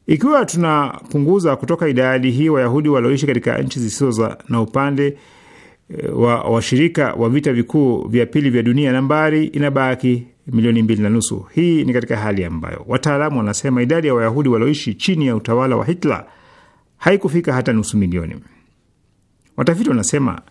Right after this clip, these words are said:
katika kiwango cha juu kabisa kinachowezekana, idadi ya Wayahudi waliofariki haiwezi kuwa laki tano hadi laki sita.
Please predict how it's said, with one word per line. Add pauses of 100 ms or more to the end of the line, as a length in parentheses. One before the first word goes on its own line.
(600)
katika
kiwango
cha
juu
kabisa
kinachowezekana,
idadi
ya
Wayahudi
waliofariki (420)
haiwezi
kuwa
laki
tano (120)
hadi
laki
sita.